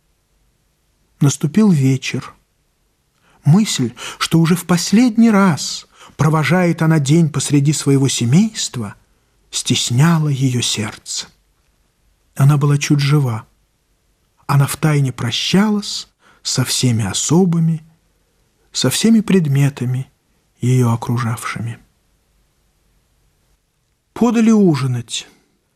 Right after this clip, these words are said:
Сердце её сильно забилось. Дрожащим голосом объявила она, что ей ужинать не хочется, и стала прощаться с отцом и матерью. Они её поцеловали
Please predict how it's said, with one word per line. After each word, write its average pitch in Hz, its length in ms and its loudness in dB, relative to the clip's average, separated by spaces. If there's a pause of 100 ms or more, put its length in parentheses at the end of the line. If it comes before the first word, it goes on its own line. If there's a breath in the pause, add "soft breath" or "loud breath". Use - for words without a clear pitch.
(360)
Сердце - 600 -2
её 190 340 4
сильно 180 580 2
забилось. 147 880 -4 (1300)
Дрожащим 175 640 2
голосом 175 540 2 (280 loud breath)
объявила 180 640 2
она, 180 300 2
что - 220 -2
ей 185 280 2
ужинать 165 480 2
не 156 100 4
хочется, 226 680 -2 (540 soft breath)
и 190 80 0
стала 226 320 0
прощаться 190 920 -2
с - 160 -6
отцом 156 460 0
и 151 40 0
матерью. 123 640 -6 (1040)
Они 208 320 4
её 147 240 2
поцеловали 156 840 0